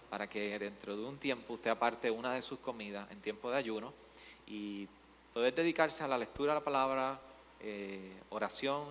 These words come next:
y comunión con el Señor. Les vamos a estar compartiendo un listado de peticiones hoy en la noche para que usted pueda tomarlo como una guía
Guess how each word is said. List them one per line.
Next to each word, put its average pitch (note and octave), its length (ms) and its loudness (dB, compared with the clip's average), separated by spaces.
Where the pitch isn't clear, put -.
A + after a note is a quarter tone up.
y A2+ 80 -10
comunión G#2+ 400 -6
con C3 120 -8
el B2 60 -10
Señor. G#2 340 -8
Les G#2+ 240 0
vamos B2 220 2
a C3+ 40 -6
estar C3 200 0
compartiendo A#2+ 500 -2
un B2 80 -2
listado A#2 440 2
de C3 100 2
peticiones A#2+ 680 -4
hoy A2+ 260 0
en C#3 100 -4
la C#3 100 0
noche A#2 380 -6
para A2 180 0
que A2 80 -4
usted A2 200 -2
pueda B2+ 320 0
tomarlo A#2 380 0
como A2 180 -4
una A#2+ 140 0
guía A2 360 0